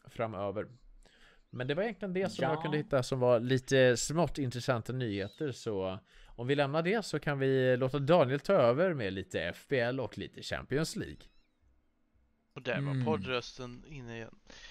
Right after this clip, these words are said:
Speaker 3: Men skitsamma. Eh, ja, Champions League. Eh, det är returmöte i, eh, imorgon, alltså igår för er som lyssnar. Och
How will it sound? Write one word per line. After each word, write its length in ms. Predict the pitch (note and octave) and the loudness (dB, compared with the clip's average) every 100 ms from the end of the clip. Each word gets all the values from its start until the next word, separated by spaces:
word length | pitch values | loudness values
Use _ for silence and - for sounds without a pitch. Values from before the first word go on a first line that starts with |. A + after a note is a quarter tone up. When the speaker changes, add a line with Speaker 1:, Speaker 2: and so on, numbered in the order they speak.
| - - | -20 0
Speaker 3:
Men 440 | D3+ G3 D#3 A2+ - - | 6 6 6 -2 -18 -20
skitsamma. 720 | - D3 - D3 C#3 A#2 - _ _ - | -8 -8 -2 -2 -2 -4 -4 _ _ -6
Eh, 640 | C3+ C3+ C#3 C#3 C#3+ C#3 - - - - - - _ _ _ _ _ | 0 2 4 4 2 0 -4 -8 -10 -10 -14 -20 _ _ _ _ _
ja, 360 | C3 C3 D#3 A3+ _ _ - | -2 2 2 0 _ _ -8
Champions 440 | - C#3+ C#3+ B2+ | -4 -2 -2 -2
League. 320 | E3+ D3+ A2 | 0 0 -4
Eh, 500 | - B2+ B2 B2 B2 B2 | -16 -4 -2 0 0 0
det 140 | B2+ | 0
är 40 | |
returmöte 880 | C3+ C3+ D3+ B2+ C3+ D#3+ - A#2+ A#2+ - | 0 0 -2 -2 0 -2 -2 -6 -6 -10
i, 600 | C3 A#2+ A#2 A#2 A#2+ A#2+ A#2+ | -10 -8 -8 -8 -8 -6 -6
eh, 140 | A#2 A#2 _ - - - - - - - - - - | -6 -10 _ -6 -6 -20 -20 -20 -20 -20 -20 -20 -12
imorgon, 680 | C3+ C#3 E3 G#3 B2 A#2 A#2 - - | -6 4 8 8 4 -6 -8 -8 -14
alltså 480 | C3 B2 A2+ - B2 | -8 -8 -8 -8 -6
igår 500 | A#2+ A#2+ C#3+ E3 A#2+ | -6 -6 0 2 2
för 180 | - C3 | 0 -2
er 220 | C#3+ C3+ | 0 -2
som 200 | A#2 B2 | -4 -8
lyssnar. 520 | B2+ - - C#3+ A#2 - _ - - | -8 -10 -2 0 0 -6 _ -20 -20
Och 600 | - C3+ B2+ - - - | -14 -8 -8 -10 -16 -18